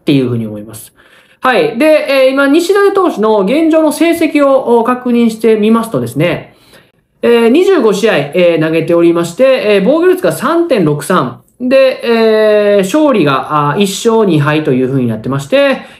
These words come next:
えー、十八ホールド。で、えー、っとですね、失点が十、自責点が九。うー、で、ウィップに関しては一点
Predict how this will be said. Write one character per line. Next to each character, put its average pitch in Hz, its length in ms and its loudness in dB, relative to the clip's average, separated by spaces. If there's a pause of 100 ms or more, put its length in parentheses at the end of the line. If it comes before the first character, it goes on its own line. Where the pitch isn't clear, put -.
え 160 100 2
ー、 147 60 0
十 277 280 0
八 285 280 -2
ホ 254 220 2
ー - 20 2
ル 139 80 -2
ド。 113 240 -10 (400)
で、 277 280 0
え 214 1040 2 (120)
ー、 - 20 -20
っ - 40 -20
と 202 120 2
で 165 80 2
す 143 140 -12
ね、 233 420 -2 (840)
失 - 360 -4
点 254 220 0
が 233 120 0
十、 165 200 0
自 151 120 -2
責 202 240 -2
点 156 220 -2
が 117 100 -4
九。 135 460 -2
う 226 460 0
ー、 - 20 0
で、 240 100 4
ウ 190 60 0
ィ 233 180 -2
ッ - 20 -18
プ 269 60 -4
に 277 140 0
関 330 180 0
し - 40 -4
て 185 40 0
は - 160 -8
一 294 160 -4
点 170 400 -2